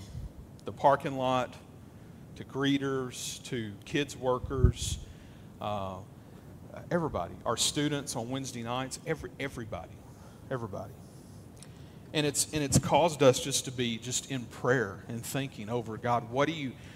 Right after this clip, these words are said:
what do you want to do here? What do you, what are you trying to do here?" And, uh, you know, one of the things that we've identified is,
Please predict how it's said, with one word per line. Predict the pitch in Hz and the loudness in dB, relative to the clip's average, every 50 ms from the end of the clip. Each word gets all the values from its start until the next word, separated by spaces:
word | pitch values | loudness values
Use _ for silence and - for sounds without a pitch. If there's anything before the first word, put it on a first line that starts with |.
| - - - - - - | -16 -16 -16 -16 -12 0
what | 123 139 147 151 | 4 4 4 4
do | 151 | 4
you | 151 147 139 | 0 -4 -2
want | 127 127 127 - | -2 -2 -4 -4
to | 113 120 | -4 -4
do | 113 117 110 110 | -4 -2 -2 -2
here? | 101 98 101 85 90 - - - - - - - - - - | -4 -4 -8 -8 -10 -12 -14 -16 -16 -18 -18 -16 -14 -4 0
What | 123 127 | 2 2
do | 131 | 2
you, | 120 | 0
what | - 117 120 139 151 | -2 0 2 2 2
are | 160 | 2
you | 151 147 139 | 0 -2 -2
trying | - - 143 127 120 113 110 | 0 2 2 2 2 2 0
to | 104 | -2
do | 101 104 101 101 95 | -4 -6 -8 -8 -8
here?" | 98 98 90 - - - - - - - - - - - - - - - - - | -10 -10 -10 -12 -14 -16 -18 -18 -18 -18 -18 -18 -18 -18 -18 -18 -18 -10 -4 -2
And, | 127 123 120 123 117 120 | 0 0 0 2 4 6
uh, | 117 113 110 107 110 107 - | 8 8 8 8 6 2 0
you | - 123 | -2 0
know, | 127 123 | 0 2
one | 123 143 165 160 | 4 6 6 4
of | 139 | 4
the | 131 | 2
things | - 143 143 135 120 104 | 2 2 2 2 0 2
that | 123 120 113 - - 113 | 4 4 4 4 0 -2
we've | 127 127 127 117 | 0 0 0 0
identified | 110 123 123 127 123 - 135 123 120 117 113 | 0 0 0 0 2 6 8 10 10 10 8
is, | 110 107 104 - - - | 6 0 -2 -4 -4 -4